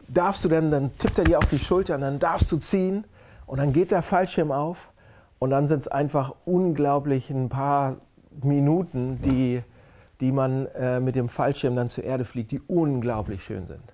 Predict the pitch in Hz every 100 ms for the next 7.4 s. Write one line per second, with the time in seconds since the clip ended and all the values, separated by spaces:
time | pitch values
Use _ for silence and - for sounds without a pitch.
0 | _ _ - 131 131 160 135 123 113 104
1 | 113 - 92 - 80 95 - - - -
2 | - - - - - - - 139 135 131
3 | 135 143 131 127 127 127 131 - _ _
4 | _ _ - - - - 160 190 196 -
5 | 156 143 147 127 127 165 180 - - 135
6 | 151 151 147 147 143 131 170 - 127 110
7 | 95 98 107